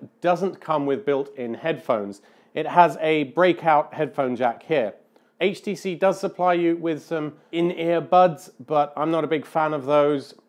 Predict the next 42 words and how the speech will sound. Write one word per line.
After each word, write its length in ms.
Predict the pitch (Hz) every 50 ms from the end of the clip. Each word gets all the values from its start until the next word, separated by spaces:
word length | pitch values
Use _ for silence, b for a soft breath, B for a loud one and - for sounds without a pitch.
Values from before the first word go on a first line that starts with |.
| _ _ -
You 120 | 160 165
can, 220 | - 175 190 185
of 140 | 185 170 -
course, 280 | - 185 180 165 156 -
plug 300 | - - 185 175 160 165
in 140 | 165 156 156
your 160 | 156 160 175
own 160 | 185 180 175
headphones 580 | 185 185 175 - - 185 175 170 170 165 135 143
like 220 | 143 139 139 165
we've 180 | 165 165 160 -
done, 240 | 175 165 165 165 165 - _ _ b b b b b b b b b b -
but 360 | - 208 196 185 - - - _ _ _ _ - 147
bear 180 | - 202 196 208
in 80 | 202 196
mind 260 | 196 190 190 185 175
this 140 | 175 165 -
ta-, 160 | - 196 185
makes 260 | 180 175 170 170 -
it 100 | 165 165
a 20 |
little 380 | 160 143 151 160 175 170 170 151
bit 160 | 135 165 147
of 120 | 147 131 - -
effort 340 | 139 135 131 - - 123 - -
with 140 | 135 127 123
all 180 | 139 131 127 127
of 80 | 107
the 100 | 120 117
cables, 680 | - - - - 156 143 135 123 127 117 107 104 -
and 200 | - 131 127 120
you 60 | 127 120
have 160 | 135 135 -
to 80 | -
be 100 | 123 127
careful 420 | 117 - - 143 131 127 - - 127
when 140 | 120 120 123
you're 100 | 123 120
taking 320 | 120 139 131 117 120 120
it 120 | 117 123 139
off 160 | 156 156 -
again. 300 | 151 117 117 107 110